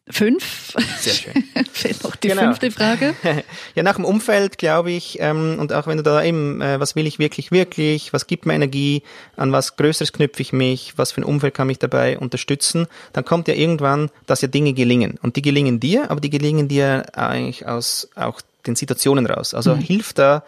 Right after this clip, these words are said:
Speaker 2: dass man dann auch mal zurückschaut, reflektiert und auch eine gewisse Dankbarkeit irgendwie schafft, an den Tag zu legen. Und es klingt immer so komisch, Dankbarkeit, habe ich auch total Mühe gehabt am Anfang, hab gefunden, hey, fuck that, ja, irgendwie, ich hab ein Dach über dem Kopf, weil ich mir den Arsch aufreiße, ja,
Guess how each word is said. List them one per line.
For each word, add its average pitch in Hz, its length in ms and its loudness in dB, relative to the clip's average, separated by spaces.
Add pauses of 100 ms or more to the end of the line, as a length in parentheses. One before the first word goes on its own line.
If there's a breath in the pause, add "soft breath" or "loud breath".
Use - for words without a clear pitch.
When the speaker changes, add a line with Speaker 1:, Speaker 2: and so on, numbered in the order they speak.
(360 loud breath)
Speaker 2:
dass 127 220 0
man 135 100 0
dann 127 400 0
auch 113 200 -4
mal 127 160 0
zurückschaut, 127 680 0
reflektiert 131 720 -2
und 127 220 -2
auch 123 360 0 (120)
eine 120 140 0
gewisse 123 360 0
Dankbarkeit 117 720 -2
irgendwie 113 280 -4
schafft, 117 320 -2
an 113 60 -2
den 110 120 -2
Tag - 240 -2
zu - 100 -6
legen. 110 280 -4 (580 loud breath)
Und 147 120 0
es 151 80 0
klingt 196 240 4
immer 147 140 4
so - 100 2
komisch, 208 420 2
Dankbarkeit, 175 580 2
habe 143 120 2
ich 139 60 6
auch - 100 0
total - 300 0
Mühe 156 180 2
gehabt - 360 0
am 135 100 0
Anfang, 139 320 -2
hab 123 100 -6
gefunden, 135 420 -4
hey, 131 200 0
fuck - 380 -6
that, - 300 0
ja, 120 240 0
irgendwie, 120 360 -2
ich 123 100 -4
hab 131 140 2
ein 120 120 -2
Dach - 240 2
über 131 120 -2
dem 120 40 -4
Kopf, - 300 0
weil - 100 0
ich - 140 -6
mir 131 120 -2
den - 160 -4
Arsch 120 260 -2
aufreiße, 110 560 0
ja, 120 260 0